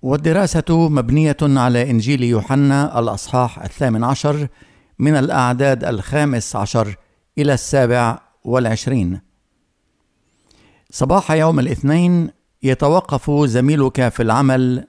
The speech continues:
عند مكتبك ويسأل: "هل أنت تذهب للكنيسة؟" هل تصدق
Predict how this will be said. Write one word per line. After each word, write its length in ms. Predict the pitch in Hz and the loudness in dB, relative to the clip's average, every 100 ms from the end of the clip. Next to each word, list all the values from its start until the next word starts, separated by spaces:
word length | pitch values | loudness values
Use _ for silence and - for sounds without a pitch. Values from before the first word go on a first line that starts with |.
| - | -10
عند 360 | 113 143 135 | -2 0 2
مكتبك 880 | 123 113 104 143 131 120 127 117 120 - _ _ _ _ | 0 0 -2 -2 -2 -2 0 0 -2 -6 _ _ _ _
ويسأل: 680 | 117 120 123 135 - 120 101 - _ _ _ _ _ _ _ _ _ | -4 0 2 0 -2 -6 -6 -8 _ _ _ _ _ _ _ _ _
"هل 180 | 143 196 | -2 0
أنت 400 | 175 175 165 160 | 0 0 0 0
تذهب 420 | 151 139 139 143 127 - | 0 0 0 -2 -6 -8
للكنيسة؟" 680 | 110 135 131 127 139 170 175 - _ _ _ _ _ _ _ _ _ _ _ _ _ _ | -6 -4 0 0 2 0 -4 -6 _ _ _ _ _ _ _ _ _ _ _ _ _ _
هل 180 | - 180 | -2 -2
تصدق 720 | - 139 160 147 165 165 - | 0 -2 -2 0 -2 -2 -8